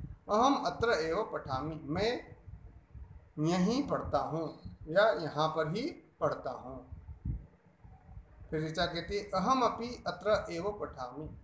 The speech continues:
अहम अपि, अपि यानी भी, अहम यानी मैं, मैं भी, अत्र एव पठामि, मैं भी यहीं पर पढ़ती हूँ।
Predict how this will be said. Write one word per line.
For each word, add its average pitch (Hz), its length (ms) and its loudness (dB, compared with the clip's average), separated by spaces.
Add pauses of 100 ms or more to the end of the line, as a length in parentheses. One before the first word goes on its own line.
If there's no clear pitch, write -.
(420)
अहम 240 340 6
अपि, 147 520 -4
अपि 185 220 0
यानी 226 200 0
भी, 269 160 -2 (1300)
अहम 202 280 4
यानी 160 160 0
मैं, 208 360 -2
मैं 240 300 4
भी, 220 380 -2
अत्र 294 260 4
एव 185 420 4
पठामि, 143 520 -4 (120)
मैं 170 240 0
भी 220 80 0
यहीं 151 320 2
पर 214 220 2 (380)
पढ़ती 135 320 -6
हूँ। 135 420 -2